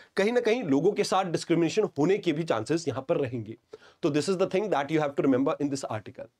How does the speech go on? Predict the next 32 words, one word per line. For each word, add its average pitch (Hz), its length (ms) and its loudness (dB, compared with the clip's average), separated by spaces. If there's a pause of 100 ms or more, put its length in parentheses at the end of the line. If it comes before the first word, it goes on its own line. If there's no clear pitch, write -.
(460)
Now 233 200 4
let's 220 240 0
talk 196 260 2
about - 160 2
कथचीवू 180 680 0
आइलैंड। 131 320 -2 (460)
देखिए, 254 320 0 (520)
ये 220 120 4
एक 233 260 0
डिस्प्यूटेड 170 540 0
एरिया 143 240 2
है। 127 220 -2
वैसे 147 220 2
तो 202 440 4 (460)
पहले 170 280 0
से 190 320 -2 (200)
जब 151 160 0
ब्रिटिशर्स 175 720 -2
इंडिया 170 240 2
को 180 100 -2
छोड़ 156 220 -4
के 180 100 -2
गए 135 180 -2
थे, 135 120 -2 (380)
ये 185 160 -6
इंडिया 180 220 2
का 208 120 2
पार्ट 165 280 0
था, - 280 -10 (420)
but 226 160 2 (320)
after 190 440 2
independence 180 800 0